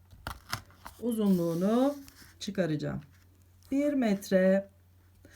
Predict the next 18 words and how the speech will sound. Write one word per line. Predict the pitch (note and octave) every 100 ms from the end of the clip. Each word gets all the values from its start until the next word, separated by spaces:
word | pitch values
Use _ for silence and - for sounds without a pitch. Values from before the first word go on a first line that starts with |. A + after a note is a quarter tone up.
| - -
Şimdi | - E4 E4
sonuçta | D#4 D4 D4+ - D#4 D4
bakın, | C#4+ B3 A3+
bu | C#4+
tür | C4+
sorularda | - B3+ A#3 A3 G#3+ G#3+ C#4+
sonuçta | - A3+ A#3 A#3 - C#4+
istediği | G#3 - G#3 G3+ A3 C4+
uzunluk | G#3+ G3+ G3+ G#3+ A3+ A3
ölçüsü | F#3+ F3+ - F3+
birimi | F3+ F3
önemli. | E3 D#3+ D3+ D3+ D3+
O | C#4
zaman | B3+ A3+ F#3 F3
ben | G3+ A#3 B3 C4 - - - -
santimetre | - C#4 C#4+ D4+ D4+ D4+ C#4+
istediğine | C#4 - C#4 C4+ C4+ C4
göre | A#3+ G3 F#3+ G3